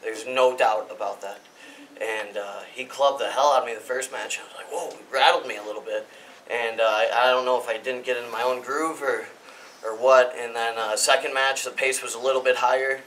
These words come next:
And, uh, you know, I, I'm confident if I get on top, I can, I can do some damage.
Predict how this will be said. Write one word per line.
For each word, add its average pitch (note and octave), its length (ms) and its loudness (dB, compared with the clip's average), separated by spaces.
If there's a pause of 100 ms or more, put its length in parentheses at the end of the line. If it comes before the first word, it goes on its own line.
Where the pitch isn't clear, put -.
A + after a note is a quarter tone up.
(460)
And, A2+ 320 -4
uh, G2+ 260 -4 (160)
you D3 120 -8
know, C#3+ 60 4
I, E3 220 6
I'm F#3+ 140 -4
confident B2 520 6
if A#2 120 -8
I A#2+ 80 0
get A#2 120 -4
on G#2+ 120 -6
top, A2 240 -2
I G#2+ 100 -2
can, A2+ 160 -12 (600)
I A2+ 40 -10
can A2+ 120 -8
do A2+ 100 -8
some A2 180 -6
damage. G2+ 460 -8